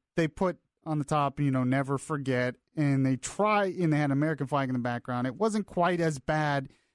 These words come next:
as I think some people are making it out to be. But this one, ooh, this one is pretty, pretty, uh, pretty terrible. Pretty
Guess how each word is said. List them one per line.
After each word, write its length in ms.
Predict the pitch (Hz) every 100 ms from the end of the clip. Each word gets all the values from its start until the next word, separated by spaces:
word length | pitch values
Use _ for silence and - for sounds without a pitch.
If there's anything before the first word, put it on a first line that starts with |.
| -
as 80 | 143
I 80 | 139
think 180 | 151 143
some 200 | 156 143
people 200 | 135 131
are 60 |
making 360 | 127 131 131 120
it 60 | 120
out 180 | 135
to 80 | 135
be. 160 | 123 127
But 280 | 170 160 180
this 300 | 349 - 240
one, 380 | 160 127 113 - _ _ _ _ _ _ _ _ -
ooh, 340 | 381 440 415 349
this 240 | 320 -
one 460 | 247 208 170 151 127 _ _
is 800 | 180 180 170 160 139 - - - _ _ _ _ _ _ _ _
pretty, 840 | - 208 214 208 196 185 175 160 147 _ _ _ -
pretty, 480 | 196 165 147 139
uh, 340 | 131 127 120 120 - _ _ _ _ _ _ _ _
pretty 180 | - 135
terrible. 500 | - 123 110 110 - _ _ _ _ _
Pretty 340 | 170 165 147